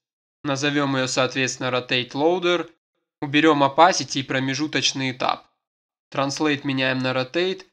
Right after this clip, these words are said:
и в начале анимации это будет ноль градусов. К концу анимации это будет, ну, соответственно, триста шестьдесят градусов.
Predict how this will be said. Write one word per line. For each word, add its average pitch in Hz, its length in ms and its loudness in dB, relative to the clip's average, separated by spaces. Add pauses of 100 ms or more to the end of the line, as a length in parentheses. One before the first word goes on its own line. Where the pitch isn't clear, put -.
(140)
и 151 80 -4
в 143 80 -6
начале 135 420 -2
анимации 139 520 -2
это 123 160 -8
будет 127 280 -12
ноль 127 200 -2
градусов. 120 560 -8 (920)
К - 40 -10
концу 147 400 0
анимации 170 680 0
это 147 160 -4
будет, 135 340 -8 (100)
ну, 127 200 -8
соответственно, 131 540 -6
триста 131 320 -8
шестьдесят 123 460 -4
градусов. 120 600 -8